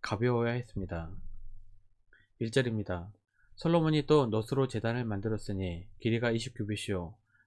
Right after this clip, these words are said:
너비가 이십 규빗이요, 높이가 십 규빗이며. 성전 마당에 있는 놋 제단은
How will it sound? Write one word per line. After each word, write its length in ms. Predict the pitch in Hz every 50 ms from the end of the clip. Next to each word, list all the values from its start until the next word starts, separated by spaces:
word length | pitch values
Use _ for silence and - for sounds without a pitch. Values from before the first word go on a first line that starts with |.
| _ -
너비가 360 | 120 117 113 120 123 123 127
이십 240 | 123 117 - - -
규빗이요, 600 | - 101 101 98 - - - 95 87 85 - 107 - -
높이가 380 | 107 101 - - 120 113 110
십 180 | 107 - 135 -
규빗이며. 680 | - - 104 107 107 - 107 95 90 85 80 80 95 - - - _ - - - - _ _ _ _ _ _ _ _ _ - - - _ - - - -
성전 340 | - - 175 175 170 180 165
마당에 340 | 127 120 117 139 139 139 131
있는 220 | 120 123 127 123
놋 120 | 110 123 117
제단은 540 | - 110 - 107 104 117 117 107 92 87